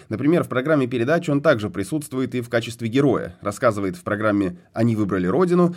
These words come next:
как покинул Киев из-за геноцида русской культуры. Тем временем в «Нашей новой музыке» нет фирменного продюсерского чутья Юрия. Вместо этого там царят дух Емпольской и её традиционных ценностей, а также тоталитарный подход музыкального продюсера Первого канала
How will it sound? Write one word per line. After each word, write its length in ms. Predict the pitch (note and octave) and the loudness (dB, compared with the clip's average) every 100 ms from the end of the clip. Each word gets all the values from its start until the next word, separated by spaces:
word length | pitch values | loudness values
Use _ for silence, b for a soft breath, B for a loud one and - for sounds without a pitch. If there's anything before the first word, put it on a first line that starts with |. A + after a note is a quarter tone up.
| B | B
как 200 | - D#3 | 0 0
покинул 360 | C#3 B2 A#2 F#2+ | 0 -2 -2 -2
Киев 380 | F2+ D3 C3 - | -2 -2 -2 -2
из-за 420 | A#2 F#2 A#2 G#2 | -6 -2 0 0
геноцида 680 | F2 A2+ G#2 - B2 C#3 B2 | 0 0 0 -2 -4 0 0
русской 280 | B2+ B2 | -2 -4
культуры. 580 | B2+ C#3+ B2 E3+ - C2 B B B | 0 0 0 0 0 -4 B B B
Тем 140 | - G#2+ | -2 0
временем 440 | G2+ G2 F#2+ F#2 - | 2 2 2 0 -2
в 120 | G#2 | 0
«Нашей 300 | A2 F#2+ G#2+ | 0 0 -2
новой 220 | G2 F2+ | 0 0
музыке» 560 | F2+ B2 F3+ F3+ F#3+ F3 | 0 -2 -4 -2 -2 0
нет 220 | E3+ D#3+ | 0 0
фирменного 460 | - B2 G#2 G2 F#2 | -2 -2 0 0 -2
продюсерского 640 | A2 A2 G2 G2 - G2+ | -2 -2 -4 -6 -6 -6
чутья 300 | A2+ A2+ G#2+ | -6 -4 -4
Юрия. 420 | F#2 G2+ F2 D2 | -2 -2 -2 -4
Вместо 300 | E2+ - A#2+ | -2 -2 0
этого 220 | G#3 G3+ | -2 0
там 220 | E3+ E3 D3 | 0 2 2
царят 340 | C3+ C#3 A#2+ | 0 0 -2
дух 280 | G#2+ B2+ - | -2 -2 -2
Емпольской 720 | G2+ G2 E3+ G3 F3+ - E3 | -2 0 0 -2 -2 -2 -2
и 180 | - A#2+ | -2 -4
её 260 | A#2 A2 | -4 -2
традиционных 580 | B2 G#2+ A2 B2+ B2 B2 | -2 -4 -4 -2 0 -2
ценностей, 600 | A#2+ D3+ G2 F2+ - - B B | -2 -2 -2 -4 -12 -20 B B
а 100 | - | -4
также 340 | D#3 F#3 F3+ F3 | 0 2 2 2
тоталитарный 640 | D3+ C3+ G#2 A#2+ C3+ B2+ | 0 0 2 4 4 2
подход 340 | F2+ F2+ A#2+ | -2 -2 -2
музыкального 480 | A#2 G#2 - G#2 G2 | 0 -2 0 0 0
продюсера 480 | F2 - G2 F2 F2 | 0 -2 -4 -6 -8
Первого 260 | F#2+ D#2 | -6 -6
канала 460 | D2+ F2 E3+ E3+ F3 | -4 0 2 0 -2